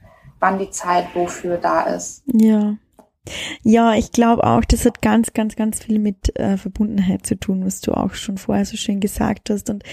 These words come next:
Speaker 2: diese Verbundenheit, da darf man auch vertrauen, dass wenn man sich Zeit für sich selber nimmt und wenn man in die Stille geht, dass diese Verbundenheit auch immer mehr wird.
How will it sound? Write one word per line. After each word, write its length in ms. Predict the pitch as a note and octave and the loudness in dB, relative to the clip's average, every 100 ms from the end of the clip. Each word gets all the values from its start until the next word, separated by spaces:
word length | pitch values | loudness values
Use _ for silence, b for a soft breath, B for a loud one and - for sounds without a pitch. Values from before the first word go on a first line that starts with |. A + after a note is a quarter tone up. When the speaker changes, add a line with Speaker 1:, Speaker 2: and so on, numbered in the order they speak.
| B B - | B B 0
Speaker 2:
diese 160 | A3+ | 2
Verbundenheit, 840 | A3 A3+ B3 C4+ C4 B3 A3+ A3 G#3+ | 4 2 4 2 4 4 4 2 -2
da 60 | |
darf 240 | G3 G#3 G#3+ | 0 0 0
man 140 | A3 | -2
auch 100 | G3+ | -4
vertrauen, 600 | - G#3+ - G3 G3+ A3 | -4 -6 -2 0 2 2
dass 180 | G#3 - | -2 -2
wenn 120 | G3+ | -4
man 100 | G3+ | -4
sich 380 | - G3+ - - B B _ | -4 -6 -6 -12 B B _
Zeit 260 | - G3+ G#3+ | 2 2 2
für 120 | G#3+ | 0
sich 240 | G#3+ - | 0 -6
selber 300 | - G#3 G#3 | -2 0 0
nimmt 280 | G#3 G#3 G#3 | -4 -4 -6
und 140 | G3+ G3+ | -6 -6
wenn 120 | G3+ | -4
man 100 | G3+ | -4
in 120 | G3+ | -2
die 80 | G#3 | -2
Stille 340 | - A3 A3 | -2 2 2
geht, 260 | - G#3 - | 2 -2 -2
dass 100 | G#3 | -4
diese 240 | G#3+ G3+ | -2 0
Verbundenheit 640 | G3+ G3 G#3+ A3+ G#3 G3 - | -2 -2 -6 -2 -2 0 -2
auch 160 | F#3+ | -6
immer 240 | - G3+ G3 | -6 -4 -2
mehr 380 | F#3+ G3 F#3 | 2 2 2
wird. 320 | E3+ F3+ B3 | 0 -2 -2